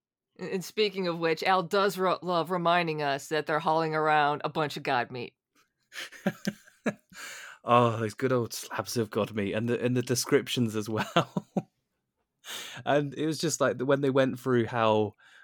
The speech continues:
Speaker 2: they don't like getting into ion engines, and it's like, it's, it's just enough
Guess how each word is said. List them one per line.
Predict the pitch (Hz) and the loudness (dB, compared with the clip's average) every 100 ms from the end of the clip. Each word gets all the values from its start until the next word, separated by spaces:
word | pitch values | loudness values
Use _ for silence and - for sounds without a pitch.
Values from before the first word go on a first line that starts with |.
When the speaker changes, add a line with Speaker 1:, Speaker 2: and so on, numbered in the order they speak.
| _ | _
Speaker 2:
they | 110 113 110 | -4 -2 -2
don't | - 117 127 - | 2 4 4 4
like | 120 113 | 0 0
getting | - 95 110 | -2 -2 -2
into | 101 - | -6 -2
ion | 113 113 110 | 0 2 2
engines, | 110 104 104 104 101 | 0 -2 -2 -2 -2
and | 107 | -4
it's | 101 - | -6 -2
like, | 107 113 117 - | 0 0 -2 -10
it's, | 110 - | -12 -8
it's | 117 123 - | -6 -6 -8
just | - 147 127 - - | -6 -2 -2 -2 0
enough | 123 110 - - | 2 2 0 -14